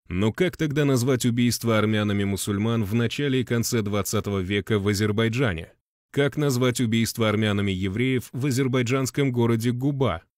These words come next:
одном из древних еврейских поселений во всём мире? Неужели подобная нетерпимость к чужой вере может встречаться в современном мире?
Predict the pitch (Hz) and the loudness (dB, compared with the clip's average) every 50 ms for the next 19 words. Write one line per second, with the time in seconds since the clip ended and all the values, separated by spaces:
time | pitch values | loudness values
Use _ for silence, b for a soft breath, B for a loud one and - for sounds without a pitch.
0 | _ - 107 104 110 127 147 160 160 156 151 127 113 113 123 139 156 160 139 139 | _ -2 -2 0 2 2 2 2 2 2 2 0 0 0 2 2 2 2 2 0
1 | 156 147 113 127 120 117 107 107 101 98 - - - 101 - - 110 95 - 110 | 0 0 2 2 2 2 4 2 2 0 0 -2 -2 -4 -2 -2 -2 -2 0 0
2 | 101 104 107 110 110 107 107 101 95 101 92 - - - 104 98 95 98 104 110 | 0 0 0 2 2 2 0 0 0 -2 -2 -2 -4 -4 -2 -2 -2 0 0 -2
3 | 104 87 82 76 - - _ _ _ _ _ _ _ _ _ _ 87 87 92 101 | -2 -2 -4 -8 -14 -16 _ _ _ _ _ _ _ _ _ _ -4 -2 0 0
4 | 113 107 117 143 143 139 131 123 135 123 127 131 117 113 120 120 120 120 123 113 | 2 2 2 2 2 2 2 2 0 2 2 2 2 2 2 4 4 4 2 2
5 | 120 127 117 - 135 127 107 92 87 - - - - - 113 101 90 98 95 92 | 2 0 0 2 0 0 0 0 -2 -4 -8 -12 -8 -4 -4 -2 -2 0 0 0
6 | 90 107 139 127 98 85 80 87 104 135 165 170 147 165 151 - - - 135 139 | 0 0 -2 -2 -2 -2 -2 -2 -2 -2 -2 -2 -2 -2 -4 -4 -6 -4 -2 -2
7 | 131 - - 131 120 - - 127 113 - - - 113 101 107 107 104 107 104 101 | 0 0 0 0 0 0 0 -2 -2 -2 -2 -2 0 0 0 0 2 2 0 0
8 | 101 101 101 101 104 107 104 98 87 78 82 87 - | 0 0 0 0 0 0 0 0 -2 -4 -8 -12 -14